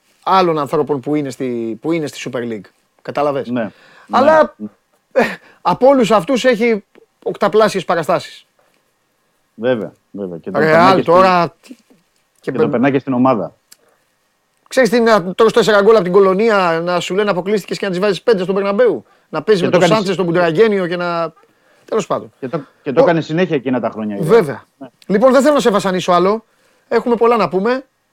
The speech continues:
Speaker 1: Οπότε
Speaker 2: Ναι, θα έχουμε να πούμε και στην, ε, συνέχεια, να δούμε και πώς θα εξελιχθούν όλα αυτά τα
Speaker 1: Και η μέρα, ο
Speaker 2: θέματα.
Speaker 1: Μπένετ, ο Βαγγέλης Μαρινάκης έχει πάει, βέβαια,
Speaker 2: Μπράβο,
Speaker 1: έχει πάει
Speaker 2: μπράβο.
Speaker 1: ως πρόεδρος της
Speaker 2: Μπράβο.
Speaker 1: Super League, όχι ως πρόεδρος του Ολυμπιακού, αλλά εντάξει.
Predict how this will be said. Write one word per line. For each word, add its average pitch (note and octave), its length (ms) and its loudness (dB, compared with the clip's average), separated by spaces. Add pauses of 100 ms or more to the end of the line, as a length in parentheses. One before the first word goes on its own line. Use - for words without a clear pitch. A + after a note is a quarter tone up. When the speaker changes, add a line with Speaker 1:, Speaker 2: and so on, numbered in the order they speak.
(220)
Speaker 1:
Οπότε G3+ 320 2
Speaker 2:
Ναι, F#3+ 140 6
θα D#3+ 100 0
έχουμε D#3+ 220 -4
να D#3 120 -4
πούμε E3 480 -4
και C#3+ 80 -8
στην, C#3+ 260 -4
ε, C3 600 -4
συνέχεια, D#3 460 -8
να D3+ 120 -2
δούμε D3 180 -6
και D3 100 -8
πώς C#3 160 -10
θα D3+ 80 -8
εξελιχθούν C3 540 -6
όλα C3+ 160 0
αυτά B2 220 -4
τα A2+ 440 -4
Speaker 1:
Και - 80 6
η G#3+ 100 6
μέρα, C4 340 4
ο - 20 6
Speaker 2:
θέματα. F#3 60 4
Speaker 1:
Μπένετ, B3+ 520 4 (180)
ο A#3 60 0
Βαγγέλης G#3+ 340 2
Μαρινάκης G#3 460 0
έχει G#3 160 -2
πάει, A3 140 4
βέβαια, G#3+ 140 4
Speaker 2:
Μπράβο, A3 140 6
Speaker 1:
έχει A#3 100 -4
πάει A#3 100 4
Speaker 2:
μπράβο. A3+ 240 4
Speaker 1:
ως - 80 -8
πρόεδρος G#3+ 340 2
της - 100 -6
Speaker 2:
Μπράβο. G#3+ 180 2
Speaker 1:
Super A#3 60 4
League, F#3+ 200 4
όχι G3 240 0
ως G3+ 120 0
πρόεδρος E3 260 0
του C3 100 -8
Ολυμπιακού, E3 420 -2
αλλά C#4 180 2
εντάξει. G#3 360 0